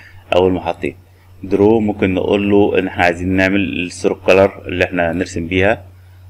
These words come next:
هتبقى بالشكل دوت، بحيث لما تيجي ترسم ياخد لون اسود مثلا.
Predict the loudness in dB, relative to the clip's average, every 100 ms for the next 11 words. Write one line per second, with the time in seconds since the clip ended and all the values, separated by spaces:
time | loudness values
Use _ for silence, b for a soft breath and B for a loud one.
0 | -16 -2 0 0 -2 -8 -6 -2 0 0
1 | -2 -8 -4 -6 -6 -10 -4 -4 -2 -4
2 | -4 -10 -20 -20 -20 -20 -20 -20 -20 -20
3 | -20 -20 -6 0 2 2 0 0 -2 -2
4 | -4 -6 -10 -12 -14